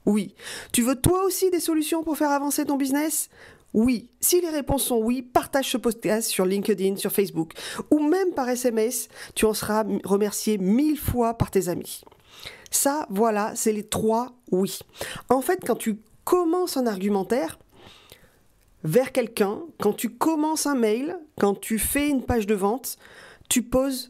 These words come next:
généralement trois questions et la réponse de ton prospect, de ton client cible, va être oui. À partir du moment où il a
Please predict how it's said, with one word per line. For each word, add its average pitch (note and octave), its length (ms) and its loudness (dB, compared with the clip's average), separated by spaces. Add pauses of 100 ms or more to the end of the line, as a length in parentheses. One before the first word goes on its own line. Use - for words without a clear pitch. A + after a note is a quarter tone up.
généralement A3+ 580 0
trois C4 280 0
questions A3+ 480 0 (460)
et D4 100 6
la D4 140 2
réponse B3 420 0
de A3 80 2
ton G3+ 180 0
prospect, A3+ 520 0
de G3+ 80 0
ton F#3 140 0
client A#3+ 340 0
cible, A3+ 400 -2 (460)
va F3+ 180 2
être G#3+ 260 -4 (260)
oui. G3 340 0 (580)
À - 80 2
partir E4+ 280 0
du F4 60 2
moment C4+ 280 0
où C#4 40 -2
il G3+ 80 0
a F3 140 -4